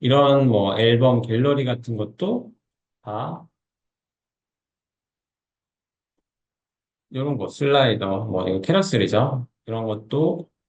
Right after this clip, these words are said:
다 노코드로만, 노코드로 엘리멘토에서 제공하는 그 기본 기능으로만 해서 만들어요. 물론 이제 엘리멘토는 프로를 쓰시면 좋습니다. 음, 프로까지는 쓰시는 게 좋아요. 그 아까 해적, 말씀드린 해적 버전 사이트에서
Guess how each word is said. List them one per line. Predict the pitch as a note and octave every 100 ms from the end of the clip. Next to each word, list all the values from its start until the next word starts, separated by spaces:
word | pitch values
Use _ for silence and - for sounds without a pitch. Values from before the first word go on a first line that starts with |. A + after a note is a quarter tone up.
| _ -
다 | A#3
노코드로만, | A#2+ - A#3+ A3 G3+ F#3+ F3+ G#3 B3 A3+ - _
노코드로 | C3+ A#2 G#3 G3+ F3 F3 F#3+ G3 F#3+
엘리멘토에서 | A#2+ C3 E3+ D#3+ D#3+ D#3 C#3+
제공하는 | - A#2+ C#3+ C#3 C#3 C#3 C#3 C3 A#2+ G#2+ G2 G2
그 | - G2+ F#2+ F#2 -
기본 | B2+ E3 D#3
기능으로만 | C3+ C#3+ D#3+ D#3 D3+ C#3+
해서 | D#3 E3 G#3+ - _ _ _
만들어요. | G2+ A#2+ D3 A2 G2
물론 | A2 D3 D#3
이제 | A#2+ A2
엘리멘토는 | A#2+ D#3+ D#3 D#3 -
프로를 | - A3 G3
쓰시면 | - - G3
좋습니다. | A#2 - A#2+ G2 F2 - - _ _ _ _ _ _ _ _ _ _ _ _ _ _ _ _ -
음, | F#2+ F2+ F2+ A2+ -
프로까지는 | - F3+ F3 D#3 C#3+ C3
쓰시는 | E3+ E3 F3+ D#3+
게 |
좋아요. | - F2 F2 E2+
그 |
아까 | G2+ G2+ G#2 A#2
해적, | B2 C#3 C#3
말씀드린 | G#2+ F#2 G2+ - A#2 A2+ A2 G#2 G2+ G#2+
해적 | B2+ C#3
버전 | C3+ A#2
사이트에서 | A#2 D#3 D#3+ A2 F#2+ C3+ G#2+ G#2